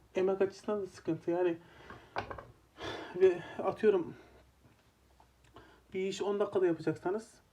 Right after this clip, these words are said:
e, zımpara vesaire girdiğim işin içine bu yirmi dakika, yarım saat, bir saati bile. Ama şimdi bu biraz da işimizi kolaylaştıracak.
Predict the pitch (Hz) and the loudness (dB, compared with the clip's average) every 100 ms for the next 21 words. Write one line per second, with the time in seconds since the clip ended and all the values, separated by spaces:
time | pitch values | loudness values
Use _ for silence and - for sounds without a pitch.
0 | _ _ _ _ _ _ _ - 165 165 | _ _ _ _ _ _ _ 0 2 2
1 | 190 208 196 190 - 196 190 190 196 196 | 2 2 4 4 4 2 4 4 4 2
2 | - 165 160 190 233 - _ - - 202 | 0 0 0 -2 -4 -6 _ -18 -6 -4
3 | 214 - - - - - - 190 196 196 | -2 -4 -6 -8 -8 -10 -8 -4 0 0
4 | 170 160 - 170 180 185 185 170 165 196 | 0 -4 -2 2 2 2 0 -2 -2 -4
5 | - 160 175 170 185 202 - 208 208 220 | -4 -4 0 2 2 2 -2 -6 -4 -6
6 | 214 - 208 180 190 190 202 196 - 190 | -6 -4 0 2 2 0 -4 -6 -2 0
7 | 185 185 - 165 220 - | 2 0 -2 -4 -4 -6